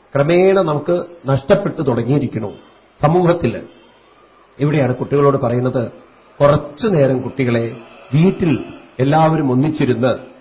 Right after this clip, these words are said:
നാമസ്മരണവും, തപോദിവ്യം പുത്രകായേന സത്വം എന്നാണ്.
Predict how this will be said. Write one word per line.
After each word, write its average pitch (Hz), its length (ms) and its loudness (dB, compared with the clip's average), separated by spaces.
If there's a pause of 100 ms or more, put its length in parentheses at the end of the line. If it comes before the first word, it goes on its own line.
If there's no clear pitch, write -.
(280)
നാമസ്മരണവും, 131 920 0 (580)
തപോദിവ്യം 196 760 4
പുത്രകായേന 147 800 4
സത്വം 123 360 -2
എന്നാണ്. 101 280 -6